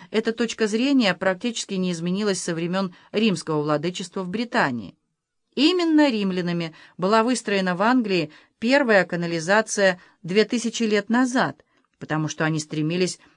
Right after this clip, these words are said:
освободиться от неприятного запаха, считавшегося, с точки зрения медицины того времени, опасным для здоровья. И именно дурной воздух они считали причиной всех бед, а не сами нечистоты.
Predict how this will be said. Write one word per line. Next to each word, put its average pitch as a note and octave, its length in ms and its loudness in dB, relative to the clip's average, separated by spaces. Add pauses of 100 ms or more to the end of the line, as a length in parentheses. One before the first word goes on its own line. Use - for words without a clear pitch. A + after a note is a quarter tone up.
освободиться D3 800 -4
от F#3+ 100 0
неприятного F3 640 -2
запаха, D3+ 560 -4 (280)
считавшегося, F#3 920 -2 (200)
с - 60 -20
точки G3 280 -2
зрения E3 400 -2
медицины D3+ 580 -2
того C3+ 240 -8
времени, G3 520 0 (320)
опасным F#3+ 600 2
для G3 140 -2
здоровья. G3 580 -4 (1160)
И C4+ 200 4
именно D4+ 340 4
дурной A#3+ 420 2
воздух D#3+ 420 -2 (240)
они G#3 240 4
считали G#3 480 2
причиной F3 500 -4
всех F3 300 -4
бед, D3 340 -4 (280)
а F#3+ 80 4
не G#3 120 2
сами D#3+ 340 0
нечистоты. D#3+ 720 -8